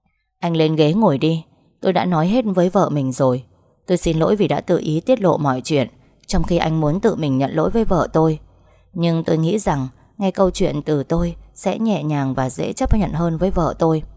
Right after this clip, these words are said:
Khôi bật khóc. Anh nhìn Diệp quỳ gối xuống,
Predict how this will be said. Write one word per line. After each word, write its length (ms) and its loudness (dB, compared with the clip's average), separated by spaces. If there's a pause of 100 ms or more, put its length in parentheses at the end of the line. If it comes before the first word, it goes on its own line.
(680)
Khôi 180 0
bật 240 -4
khóc. 180 0 (400)
Anh 160 0
nhìn 220 -2
Diệp 260 -2 (340)
quỳ 240 0
gối 280 0
xuống, 360 0